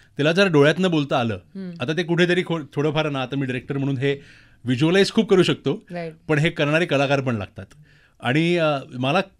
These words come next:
Speaker 1: तो शे-, शेवटचा सीन शूट झाला होता, जवळपास लास्ट शेड्यूलमध्ये आम्ही, अ, शेवटच्या दोन दिवसाच्या शूटमध्ये ते केलं होतं. तिथपर्यंत मला अनुभव आला होता या कलाकारांचा आणि मला जाणवलं होतं की हे ते करू शकतील.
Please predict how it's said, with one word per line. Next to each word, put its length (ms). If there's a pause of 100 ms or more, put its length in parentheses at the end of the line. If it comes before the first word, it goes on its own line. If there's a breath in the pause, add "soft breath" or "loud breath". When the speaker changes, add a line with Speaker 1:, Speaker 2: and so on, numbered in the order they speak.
(360)
Speaker 1:
तो 80
शे-, 340
शेवटचा 440
सीन 280
शूट 140
झाला 160
होता, 100
जवळपास 420
लास्ट 360
शेड्यूलमध्ये 400
आम्ही, 220 (420 loud breath)
अ, 320 (100)
शेवटच्या 360
दोन 200
दिवसाच्या 280
शूटमध्ये 380
ते 60
केलं 280
होतं. 200 (640 loud breath)
तिथपर्यंत 440
मला 200
अनुभव 220
आला 180
होता 180
या 160
कलाकारांचा 560
आणि 80
मला 140
जाणवलं 300
होतं 120
की 100
हे 160
ते 120
करू 240
शकतील. 320